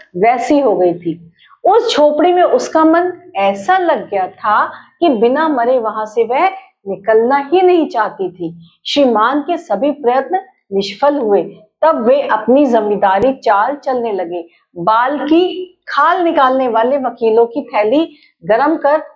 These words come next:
उन्होंने अदालत से झोपड़ी पर कब्जा कर लिया और विधवा को वहां से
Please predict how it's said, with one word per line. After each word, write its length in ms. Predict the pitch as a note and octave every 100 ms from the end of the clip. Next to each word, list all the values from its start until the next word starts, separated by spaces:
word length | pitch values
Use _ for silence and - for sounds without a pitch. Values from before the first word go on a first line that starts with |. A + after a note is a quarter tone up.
| -
उन्होंने 280 | A#3 B3+ D4+
अदालत 580 | - G3+ E3+ F#3 G#3 C4+
से 260 | - C#4
झोपड़ी 420 | B3+ G#3+ G3+ G#3 A3+
पर 320 | B3+ E4+ G4+ - - _ -
कब्जा 300 | E4 D4 F4
कर 180 | F4 C#4
लिया 460 | A3+ F#3+ F3 C#3 - -
और 200 | - D4+
विधवा 360 | A3+ G#3+ A3+ D4+
को 200 | D#4+ D#4
वहां 260 | G#3 G#3 G#3+
से 500 | G#3+ F#4 G4+ G4+